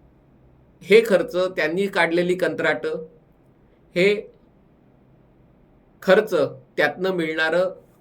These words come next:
आउटपुट, त्याच्यातनं मिळणारं, त्याच्यातनं होणारं काम याचा मेळ बसत नाही. ही ठिबक सिंचन योजना असते आपल्या कार्यकर्त्यांपर्यंत, सरकारी पैसा, कार्यकर्ते, ठेकेदार, जे कोणी आपले,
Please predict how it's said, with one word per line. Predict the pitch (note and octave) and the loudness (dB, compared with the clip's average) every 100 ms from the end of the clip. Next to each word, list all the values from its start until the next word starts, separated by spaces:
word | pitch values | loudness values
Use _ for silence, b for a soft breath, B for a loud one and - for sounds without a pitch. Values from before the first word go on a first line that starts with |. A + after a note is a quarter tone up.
| _ | _
आउटपुट, | E3+ F3+ - G3 - | 0 0 0 -4 -2
त्याच्यातनं | D3 C#3+ E3+ F3 | -4 -6 -8 -8
मिळणारं, | D3+ C#3+ C#3+ D#3 | -6 -4 -4 -6
त्याच्यातनं | E3 C3+ D#3+ D#3+ | -6 -6 -8 -6
होणारं | D#3 D3+ E3 | -2 -2 -2
काम | E3 D#3+ C#3 - | -2 -2 -2 -8
याचा | C3 B2+ E3 | -8 -4 -4
मेळ | C#3 D3 D#3 - | -2 -4 -4 -8
बसत | B2 C#3+ - | -10 -10 -10
नाही. | B2 B2 D3 - - _ _ _ _ _ _ - | -10 -8 -10 -14 -20 _ _ _ _ _ _ -6
ही | D3+ E3+ - - | -4 -4 -8 -6
ठिबक | C3+ D#3+ | -2 -2
सिंचन | D#3+ D3+ C#3+ D3+ | -2 -6 -6 -6
योजना | D3+ C3 C#3 D3 | -4 -4 -4 -4
असते | C#3 C3 C#3 C#3 - _ | -6 -6 -4 -6 -6 _
आपल्या | A2+ C3 C#3 | -10 -6 -6
कार्यकर्त्यांपर्यंत, | C3 A#2+ D3 D#3 C#3+ D3+ D3 D3 D3 C#3 D#3 E3+ b b _ - | -4 -4 -4 -4 -6 -6 -6 -6 -6 -6 -8 -10 b b _ -6
सरकारी | B2+ B2+ C#3+ D#3+ | -4 -2 -4 -4
पैसा, | D#3+ C3 E3+ | -6 -6 -2
कार्यकर्ते, | - E3+ F#3+ G3+ - G#3+ | 2 4 4 0 0 0
ठेकेदार, | G#3 F3 F#3 F#3 F#3 | 0 -2 -2 0 0
जे | E3+ F3+ | 0 -2
कोणी | F3+ F3+ | 0 0
आपले, | D#3 E3 E3+ D#3+ | 0 -2 -2 -2